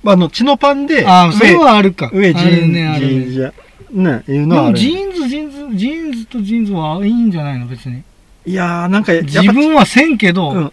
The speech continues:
Speaker 1: と
Speaker 2: 別に、それはあるんじゃない？なんか、まあ、アメリカの人とか、そんな感じやけど。
Speaker 1: うん。ちょっとなんか、あの、ダサい感、ダサい感じがあるよ。
Speaker 2: あるか。
Speaker 1: あるある。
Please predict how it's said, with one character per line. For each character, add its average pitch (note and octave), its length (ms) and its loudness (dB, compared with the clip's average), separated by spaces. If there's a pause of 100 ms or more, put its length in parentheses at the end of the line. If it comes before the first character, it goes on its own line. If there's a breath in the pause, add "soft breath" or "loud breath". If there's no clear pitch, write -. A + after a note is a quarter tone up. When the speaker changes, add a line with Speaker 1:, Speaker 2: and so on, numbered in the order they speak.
Speaker 1:
と - 80 2
Speaker 2:
別 G#3+ 240 -2
に、 B3 500 -2
そ A#3 140 -10
れ C#4+ 100 -8
は C#4 220 2
あ A#3+ 40 6
る C4 100 -2
ん - 20 -2
じ G3+ 80 -2
ゃ - 20 -4
な C3 60 -6
い？ C#3 40 -6
な G3+ 120 -4
ん - 20 -12
か、 F3 140 -4
ま E3+ 140 2
あ、 D#3 140 0
ア E3+ 60 0
メ A#3 140 2
リ C#4 80 -6
カ C#4 120 -4
の C#4 100 -4
人 B3+ 260 -8
と G3+ 100 -8
か、 D3 180 -8 (600 soft breath)
そ F3 160 -8
ん - 20 -2
な D#3+ 100 -4
感 D3 180 -6
じ C3 80 -8
や A#2 60 -10
け A#2+ 60 -12
ど。 A2+ 160 -14
Speaker 1:
う C#3 60 -6
ん。 B2 140 -8 (440 loud breath)
ち - 100 -6
ょ - 20 -2
っ - 20 -4
と - 100 -2
な F#3+ 140 2
ん E3+ 40 -4
か、 D#3 260 2
あ - 20 -2
の、 B2+ 160 -6 (300)
ダ D#3+ 120 -2
サ G3 160 0
い G3+ 80 -4
感、 D3 300 -2
ダ B2 180 -8
サ - 140 -2
い G#2+ 300 -2 (580 loud breath)
感 C3+ 240 -6
じ A#2 100 -6
が A#2+ 120 -4
あ A2+ 40 -6
る A#2 80 -6
よ。 F2 120 -10 (840)
Speaker 2:
あ E3+ 160 0
る F3 140 2
か。 A2+ 320 -4
Speaker 1:
あ C#3+ 100 -2
る C3+ 120 -2
あ A#2 120 -4
る。 G#2 60 -8